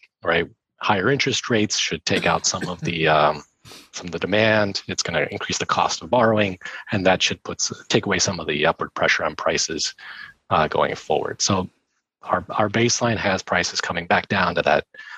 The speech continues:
five percent, actually a little bit lower than five percent,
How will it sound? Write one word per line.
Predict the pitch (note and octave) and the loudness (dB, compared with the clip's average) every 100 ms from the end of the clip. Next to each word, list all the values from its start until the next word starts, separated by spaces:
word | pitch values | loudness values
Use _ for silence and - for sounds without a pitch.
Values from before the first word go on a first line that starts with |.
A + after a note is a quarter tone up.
| - - | -20 -4
five | - E2+ - | 0 2 0
percent, | F#2 - F2 E2 - G2+ | -2 0 0 -2 -4 -6
actually | G#2+ G#2 | -4 0
a | |
little | B2+ C#3+ | 2 4
bit | B2+ | 4
lower | A2+ G#2+ | 4 2
than | - - | 0 -4
five | - E2+ - | 0 -2 0
percent, | - - E2+ | -2 0 0